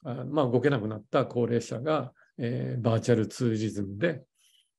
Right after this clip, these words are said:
えー、ね、もう飛行機も乗れる元気がないけど、ヨーロッパに行きたいとか、エジプト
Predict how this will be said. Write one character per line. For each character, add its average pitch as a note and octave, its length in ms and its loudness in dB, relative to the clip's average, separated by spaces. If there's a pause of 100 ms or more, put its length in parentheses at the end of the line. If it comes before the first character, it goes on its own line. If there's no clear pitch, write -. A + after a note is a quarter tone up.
(160)
え C3 160 -6
ー、 C3 40 -6
ね、 E3 140 4
も B2+ 100 4
う - 20 4
飛 - 100 -4
行 C#3 100 6
機 C3 120 2
も G#2+ 100 2
乗 A2+ 120 2
れ A2 120 2
る G#2 80 -6
元 A#2+ 180 2
気 - 100 -10
が A#2 100 -4
な B2+ 120 0
い A#2+ 80 0
け D#3+ 140 -2
ど、 A#2+ 640 0
ヨ A#2 80 8
ー - 20 10
ロ A#2+ 80 10
ッ - 20 8
パ - 120 -4
に G#2 100 0
行 G#2 80 -4
き - 40 -16
た B2+ 100 4
い G#2+ 100 2
と G#2+ 80 -4
か、 - 140 -4
エ A#2 60 -2
ジ G#2+ 160 -2
プ - 100 -14
ト A#2 300 2